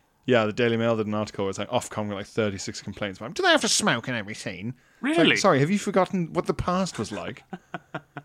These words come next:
Speaker 1: When every building had a yellow ceiling?
Speaker 2: Yeah, there, yeah, there's a lot of smoking in pubs, and even now, having qu-, not smoked for years,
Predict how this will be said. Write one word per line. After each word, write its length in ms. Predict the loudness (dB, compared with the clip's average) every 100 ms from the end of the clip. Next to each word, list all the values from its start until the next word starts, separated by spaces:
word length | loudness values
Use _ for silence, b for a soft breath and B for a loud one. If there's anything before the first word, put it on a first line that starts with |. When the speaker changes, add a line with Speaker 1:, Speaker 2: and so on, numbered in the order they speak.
| _ 0
Speaker 1:
When 200 | 0 2
every 380 | 2 2 4 4
building 360 | 6 6 4 0
had 120 | 0
a 60 | -2
yellow 500 | 0 0 2 2 2
ceiling? 540 | 0 -2 -2 -6 -14 -18 _
Speaker 2:
Yeah, 300 | -4 0 2 2
there, 260 | 0 0 -4
yeah, 200 | -4 -2
there's 160 | -2 0
a 40 |
lot 60 | 0
of 40 |
smoking 360 | 0 -2 0 -2
in 80 | -2
pubs, 380 | 0 0 0 -6
and 320 | -6 -10 -14 _ _ _ -2
even 280 | -2 0 0
now, 340 | 4 6 4
having 440 | 0 -4 -4 -6 -10 -16 -16 -16 -14
qu-, 240 | -12 -10
not 260 | -6 -6 -6
smoked 340 | -8 -8 -8
for 100 | -8
years, 520 | -6 -4 -6 -8 -14